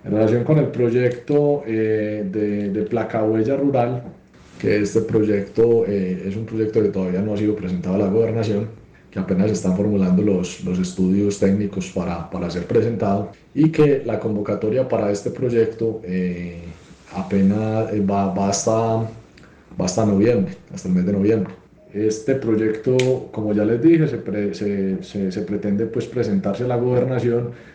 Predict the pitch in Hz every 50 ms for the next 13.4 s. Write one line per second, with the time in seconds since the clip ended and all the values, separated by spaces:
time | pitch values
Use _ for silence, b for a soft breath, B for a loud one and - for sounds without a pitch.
0 | B B B - 92 98 98 98 98 98 98 95 92 98 101 101 95 - - 113
1 | 98 113 117 117 117 113 101 98 98 101 107 - 127 127 131 127 127 127 120 107
2 | 107 98 110 117 B B B B B B B - 107 107 - 107 101 104 107 -
3 | - 123 - 120 110 107 107 - - 110 113 113 147 156 151 - - 127 113 107
4 | 104 107 117 120 120 123 123 123 120 120 120 117 113 104 101 95 95 98 107 117
5 | 123 127 123 123 123 120 104 127 127 123 - - 117 110 104 107 110 107 - -
6 | - - - - _ - - - 92 92 92 92 92 90 90 95 101 98 95 92
7 | 95 98 98 90 117 117 117 117 117 113 - 120 113 107 104 95 95 95 95 92
8 | 90 92 92 95 101 117 113 - 117 117 120 113 110 110 120 117 107 104 101 98
9 | 104 - - - - - - - - - - - - - - 92 95 90 87 90
10 | 90 87 - - - 92 92 90 - - - 107 101 101 98 95 117 117 98 -
11 | 98 - - 104 98 95 - - 117 117 113 113 110 104 110 98 - - 101 101
12 | 101 107 110 110 98 95 95 95 92 90 90 98 101 104 104 104 104 104 92 92
13 | 90 90 107 113 101 - -